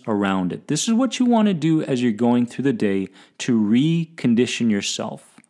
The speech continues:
I'm a big fan of elastic bands when they're used properly. Now, to add to this, just one more thing that you need to do, and that is to find a role model. Bring the role model with you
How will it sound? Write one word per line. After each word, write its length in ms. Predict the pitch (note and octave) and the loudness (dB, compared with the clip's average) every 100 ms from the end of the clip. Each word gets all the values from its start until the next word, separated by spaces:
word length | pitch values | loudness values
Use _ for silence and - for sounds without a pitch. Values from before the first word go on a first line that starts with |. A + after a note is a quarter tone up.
| _ _ _ _ - | _ _ _ _ -2
I'm 80 | F3+ | -2
a 60 | |
big 260 | E3 C3+ C3 | 2 0 -2
fan 580 | - G#2 F#2+ F2 F2 F#2 _ _ _ - | -4 -4 -2 -6 -10 -18 _ _ _ -10
of 140 | G2+ | -2
elastic 560 | G2+ F#2 F#2+ - - - | 0 0 -4 -6 -10 -6
bands 420 | F#2 F2 F2+ F2 | -6 -6 -8 -8
when 200 | E2+ A2 | -2 -2
they're 120 | G2+ | 0
used 640 | G2 G2+ G#2 G2+ - - | 0 0 2 0 -4 -12
properly. 600 | - G2 F#2+ - - D3 - _ _ - _ _ _ _ _ _ | -4 -4 -4 -12 -16 -18 -20 _ _ -20 _ _ _ _ _ _
Now, 300 | B2 A#2+ B2 - | 0 2 0 -4
to 220 | - - | -8 -4
add 280 | C3+ C#3 D#3+ | 0 0 0
to 100 | - | 0
this, 320 | F#3 B3+ B3 - | 2 2 0 -6
just 300 | - C3 A#2+ | -4 -4 0
one 380 | A2 A#2+ D3 | 2 2 2
more 260 | F3 F#3 G3+ | 2 2 0
thing 520 | G3 D3+ G2+ G#2 B2 - | 0 -2 0 0 -4 -4
that 180 | A#2 A2+ | -4 2
you 220 | G#2+ G#2+ | 2 4
need 200 | A2 G#2+ | 4 2
to 100 | A#2+ | -2
do, 280 | F3 - - _ _ - | -2 -2 -6 _ _ -2
and 160 | A#2 | 2
that 160 | A2+ A2 | 2 2
is 140 | B2+ | 0
to 100 | - | -4
find 580 | D3+ - A2 F#2 G2 G#2 - | -6 -2 0 2 0 -2 -2
a 80 | B2+ | -2
role 440 | A#2+ C3 F#3+ A3+ | 0 2 4 4
model. 480 | C3+ F#2+ - - - _ _ _ | 2 0 -6 -12 -16 _ _ _
Bring 640 | G#2 A2 D3 G#3 A#3+ A3+ A3 | -4 0 2 4 4 2 0
the 120 | - D3 | 0 2
role 380 | A2+ C3 F3 | 4 4 4
model 480 | F#3 D3 B2+ A#2+ A#2 | 2 2 2 2 2
with 380 | G#2 D#3 - - | 2 0 -2 -6
you 260 | F#2 F2+ | -4 -4